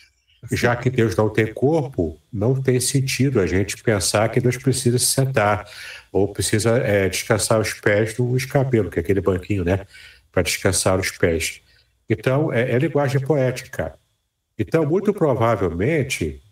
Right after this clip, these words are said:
assim como aparecem os seres mitológicos em Jó, como o Leviatã e o Behemoth, que eu também falo sobre eles no livro, aparecem esses seres mitológicos, não é?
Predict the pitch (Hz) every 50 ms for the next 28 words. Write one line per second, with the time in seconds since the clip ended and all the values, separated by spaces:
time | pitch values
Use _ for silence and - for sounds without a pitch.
0 | _ _ _ _ _ _ _ - 92 98 - - 147 139 151 147 143 143 143 127
1 | 110 104 107 110 110 - - 98 87 - - - 110 107 98 - - 120 113 -
2 | 120 101 90 98 117 127 123 107 87 92 85 - 95 85 82 90 82 82 90 95
3 | 107 113 101 - - - _ _ _ _ _ _ _ _ _ _ _ _ - 104
4 | 107 107 104 98 95 95 92 90 - 107 92 95 101 98 92 - 110 113 110 -
5 | - 110 110 117 117 110 95 80 73 - - _ - 98 95 95 90 - 107 87
6 | 92 85 85 98 117 120 - - - - - - - 87 82 - 92 - 98 101
7 | 104 - - - 117 113 107 101 92 - - - 85 90 87 95 107 110 92 87
8 | 80 - - - - - - - - - _ _ _ _ 95 87 87 101 123 135
9 | - 131 - 67 67 - _ _ _ _ _ _ _ _ _ _ - - - 117
10 | 104 101 117 143 131 131 - 107 95 - - 95 - - 104 90 85 85 - 95
11 | 90 - 87 82 92 113 127 123 107 80 82 82 - 82 - - 87 95 120 127
12 | 127